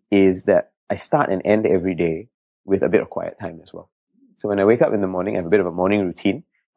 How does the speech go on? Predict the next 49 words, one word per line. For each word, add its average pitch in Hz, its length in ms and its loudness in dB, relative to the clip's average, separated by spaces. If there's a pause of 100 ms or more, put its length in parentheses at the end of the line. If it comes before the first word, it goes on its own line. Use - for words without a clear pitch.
Uh, 85 200 -8
so 92 120 2
I'm 127 60 2
a 135 60 4
Muslim, 113 280 0
so 127 100 2
I 104 40 2
do 107 100 2
my 101 120 2
morning 92 240 0
prayers 95 340 2
in 92 100 -6
the 87 60 -14
morning. 92 440 -10
Then 95 200 2
I, 85 260 0
uh, 82 360 -8 (120)
I 87 100 -8
do 101 360 4 (160)
about - 240 -2
twenty 110 180 2
to 104 60 2
thirty 98 200 0
minutes 95 300 -4
of 87 100 0
yoga. 87 320 -4 (840)
Yeah. - 160 -4 (340)
Uh, 90 440 -4
so, 98 140 -2
you 87 60 2
know, 90 200 -8
deep - 180 0
breathing 107 260 2
exercises, 92 580 2
a 92 60 0
few - 160 0
different 92 280 -4
poses, 95 400 0 (280)
and 98 180 -2
then 107 340 2
twenty 113 280 0
to - 80 -6
thirty 98 240 2
minutes 95 360 -4
of 92 240 -8
silent 95 340 -4
meditation 87 600 -10
as - 120 -20
well. 87 160 -16